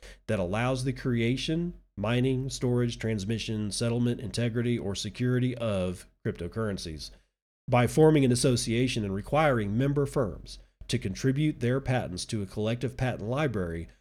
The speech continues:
copa hopes to stimulate blockchain innovation by lowering the risk of patent litigation by the likes of Craig Wright. <laughs> Nah, I added that. Jack Dorsey, the co-founder of Twitter,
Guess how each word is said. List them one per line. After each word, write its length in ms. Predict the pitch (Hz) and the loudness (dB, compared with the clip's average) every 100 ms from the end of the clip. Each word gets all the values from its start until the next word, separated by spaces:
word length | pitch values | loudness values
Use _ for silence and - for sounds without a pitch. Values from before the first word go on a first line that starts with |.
| - _ - | -20 _ 2
copa 320 | 131 139 151 | 2 4 4
hopes 280 | 139 127 - | 4 2 0
to 100 | 117 | -4
stimulate 540 | - 139 131 113 90 | 0 2 2 0 0
blockchain 500 | 110 123 131 147 120 | -2 -2 0 2 2
innovation 520 | 120 104 120 123 113 | 2 2 0 0 -2
by 120 | 104 101 | -2 -2
lowering 440 | 104 117 120 113 | 0 2 2 0
the 80 | 107 | 0
risk 260 | 110 104 | -2 -4
of 140 | 98 - | -8 -4
patent 380 | 139 143 117 101 | 0 0 0 -2
litigation 640 | 90 90 98 92 - 95 | -2 -2 -4 -4 -6 -4
by 160 | 98 | -2
the 100 | 98 | 0
likes 360 | 101 120 120 117 | 2 2 2 -2
of 260 | 101 92 - _ _ _ _ _ | -4 -6 -12 _ _ _ _ _
Craig 300 | - 127 82 | -2 0 0
Wright. 300 | 98 101 87 - _ _ _ _ _ - | 0 -2 -6 -12 _ _ _ _ _ -8
<laughs> 100 | - 123 - - | -4 -4 -6 -4
Nah, 240 | 98 82 - | -4 -4 -2
I 180 | 98 | -2
added 280 | 90 85 82 | 0 -2 -4
that. 240 | 90 87 - - - - - | -6 -8 -10 -18 -16 -14 0
Jack 280 | 127 147 131 | 6 6 6
Dorsey, 440 | 147 143 123 104 | 4 4 2 0
the 120 | 95 107 | -2 0
co-founder 560 | 143 135 139 135 110 | 2 4 2 0 0
of 140 | 101 - | -4 -2
Twitter, 480 | 220 269 101 95 | 4 4 4 -2